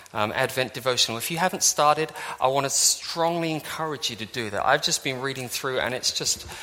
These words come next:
really encouraging me 'cause it's all about Jesus. Take the time to, to really reflect on Jesus. You know, one of the things my wife has been doing every day, I didn't ask her to do it, she's just started doing this. She's been writing a scripture verse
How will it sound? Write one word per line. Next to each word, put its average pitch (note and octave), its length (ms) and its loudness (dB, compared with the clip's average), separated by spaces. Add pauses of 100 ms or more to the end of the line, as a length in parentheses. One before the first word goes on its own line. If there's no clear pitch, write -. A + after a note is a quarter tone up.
(180)
really C3+ 460 0
encouraging A#2 640 -4
me F2 220 -12
'cause D3 140 2
it's D#3+ 160 0
all F3 180 2
about C3 280 2
Jesus. - 580 -4 (1500)
Take - 240 4
the A#3 80 2
time F#3+ 500 4 (180)
to, D#3 180 2
to - 360 2
really A3 400 2 (160)
reflect F3+ 540 0
on E3+ 120 0
Jesus. - 920 -2 (240)
You F3 60 0
know, G3 80 10
one A3 140 10
of G#3+ 60 6
the - 40 -6
things G3 180 0
my G3 140 6
wife G3+ 320 6
has - 140 0
been C3 180 -6
doing B2 260 0
every F3 320 0
day, B2 380 6 (520)
I C3 80 2
didn't F#3+ 160 0
ask - 260 8
her D3+ 60 4
to G#2+ 60 -4
do F2+ 100 -6
it, F2+ 100 -2
she's - 260 2
just D#3+ 140 2
started F3+ 300 4
doing D#3 160 2
this. B2+ 100 -2
She's G#3+ 200 2
been A#3+ 160 -2
writing D#3 260 4
a C3 60 -4
scripture - 600 2
verse G#2+ 360 0